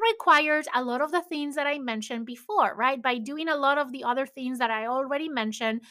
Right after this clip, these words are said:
you can get to be that person. But you need to have that vision of what is that area that is critical for your business, where there is that white space and you can be that go-to person.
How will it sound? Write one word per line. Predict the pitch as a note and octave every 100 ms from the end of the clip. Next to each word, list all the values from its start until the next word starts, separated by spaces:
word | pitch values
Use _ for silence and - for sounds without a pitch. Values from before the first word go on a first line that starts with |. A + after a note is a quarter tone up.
| - _
you | A#3+ E4
can | E4 F#4+
get | F4 F4+
to | - D4+
be | A#3 A#3+ A#3+ G3+
that | G3+ -
person. | - G#3+ - - - G#3+ _ _ - -
But | D4+
you | D4 D4+
need | D4+ F#4 F4
to | F4+
have | - C#4+ C4+ C4
that | A#3+ A#3
vision | A3 A3 E4+ - - G3+ G#3+
of | A3 B3 A#3+ A3+ _ _ _ -
what | A3 A#3+ C#4+ D#4+
is | F4 C#4+ B3+
that | C4 B3+ B3+ -
area | A3+ A3+ A3 - - - _ _ _ _ _ _ _ _ _ _ -
that | G#3 A#3+ A#3
is | A#3 -
critical | - D4 F#4+ G4 F#4
for | F4+ F4+
your | D#4+ E4+
business, | B3 A3 A3 A#3 A3+ A3+ A3+ - _ _ _
where | - A#3+ A#3+ A#3
there | A#3 -
is | C4+ E4
that | D#4+ E4+ D#4
white | D4+ D4+ D4
space | - - B3 B3 A#3+ A#3+
and | A#3+ A3
you | B3
can | A#3+ C4+
be | B3 A#3+
that | A3+ A3 A3
go-to | G#3 G3 G3 G3
person. | - - - - G#3